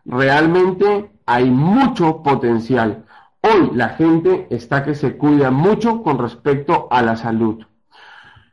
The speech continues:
Otra de las cosas con respecto al producto es que sea accesible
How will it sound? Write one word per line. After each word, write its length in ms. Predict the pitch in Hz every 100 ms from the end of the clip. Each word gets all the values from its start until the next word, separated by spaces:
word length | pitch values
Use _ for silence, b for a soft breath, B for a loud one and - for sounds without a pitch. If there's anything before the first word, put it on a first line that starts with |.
| B
Otra 320 | - 208 262 254
de 80 |
las 140 | 226 -
cosas 340 | 214 220 226
con 180 | 214 202
respecto 400 | 170 - 185 208
al 120 | 202
producto 540 | 202 160 180 190 156 -
es 140 | 156
que 160 | - -
sea 420 | - 220 196 196
accesible 960 | 196 - 160 143 - 262 220 131 -